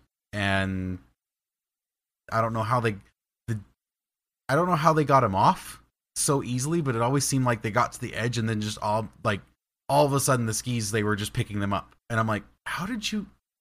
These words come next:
'cause I know, like, skis aren't terribly hard to get off, but they seem to just, like, auto eject when they got to the edge. And I was like, "That doesn't make sense," but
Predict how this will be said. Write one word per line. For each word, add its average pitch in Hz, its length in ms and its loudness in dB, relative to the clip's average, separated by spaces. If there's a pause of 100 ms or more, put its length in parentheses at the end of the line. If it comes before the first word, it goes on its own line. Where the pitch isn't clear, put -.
(640)
'cause 160 100 4
I 165 40 6
know, 180 180 2
like, 143 200 0 (100)
skis 262 260 0
aren't 160 180 2
terribly 147 420 2
hard 131 180 6
to 107 60 -4
get 113 140 0
off, 135 260 2
but 123 120 -4
they 127 100 2
seem 156 260 2
to 135 100 -2
just, 131 240 -2
like, 120 260 0 (580)
auto 131 340 4
eject 98 540 -2
when 110 160 0
they 107 100 0
got 110 200 2
to - 60 -16
the 110 160 0
edge. 98 200 0
And 98 100 -4
I 107 60 0
was 107 120 -4
like, 113 140 -4
"That 156 200 -2
doesn't 113 260 -4
make 92 180 -6
sense," 98 380 -4
but 95 220 -6